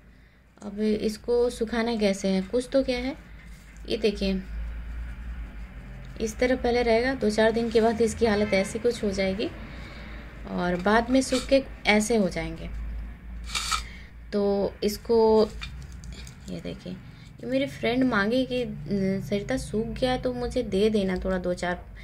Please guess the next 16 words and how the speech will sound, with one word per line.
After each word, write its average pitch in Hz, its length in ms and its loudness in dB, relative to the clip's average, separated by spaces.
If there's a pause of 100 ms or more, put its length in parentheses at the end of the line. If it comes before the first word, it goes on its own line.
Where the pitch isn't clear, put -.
(360)
आ, 170 340 -4
फूल 175 380 -6
सूख 180 260 -8
जाएगा 175 360 -4
तो।" 180 200 -10 (380)
तो 208 80 -10
मैं 214 120 0
उस, 220 160 -4
उनके 220 340 2
लिए 254 180 6
रखी 220 300 4
हूँ, 254 200 4
उनको 226 240 0
भिजवाऊँगी। 214 640 0 (600)
और 196 180 -2
ये, 190 220 2